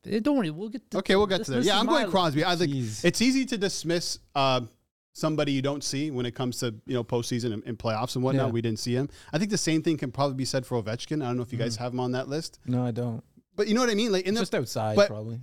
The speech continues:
Speaker 2: when, when the Capitals, when they were good and they're in the playoffs, it was him. They go as far as Ovechkin goes, so he
Speaker 3: Mm-hmm.
Speaker 2: can easily be on this list. But I'm gonna go Crosby, like I said. You go three cups, two Conn Smythe.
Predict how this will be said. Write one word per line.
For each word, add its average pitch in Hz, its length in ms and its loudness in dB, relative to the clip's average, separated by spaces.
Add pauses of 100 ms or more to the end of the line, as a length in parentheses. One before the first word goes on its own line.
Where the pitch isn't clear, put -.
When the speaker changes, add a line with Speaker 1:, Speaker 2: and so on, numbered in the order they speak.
Speaker 2:
when, 180 320 4
when 160 280 -2
the 147 100 -2
Capitals, 185 680 0 (120)
when 127 160 2
they 131 100 4
were 165 120 0
good 123 300 -2
and 117 80 -6
they're 120 80 0
in 127 60 2
the 139 80 0
playoffs, 113 560 -2 (340)
it 131 80 -6
was 131 160 2
him. 123 320 0 (160)
They 151 140 6
go 170 180 4
as 156 140 -2
far 151 240 2
as 135 100 -2
Ovechkin 131 420 0
goes, 98 280 -8
so 131 100 0
he 117 80 2
Speaker 3:
Mm-hmm. 170 80 0
Speaker 2:
can 156 100 6
easily 147 300 2
be 127 120 0
on 123 140 0
this 110 180 -6
list. 98 260 -6
But 104 140 -6 (200)
I'm 143 100 4
gonna 175 120 6
go 156 100 2
Crosby, 139 360 0
like 127 160 0
I 127 40 2
said. 110 320 -2 (220)
You 113 80 -4
go 110 100 2
three 180 220 4
cups, 165 340 0
two 175 160 0
Conn 160 240 0
Smythe. 151 360 0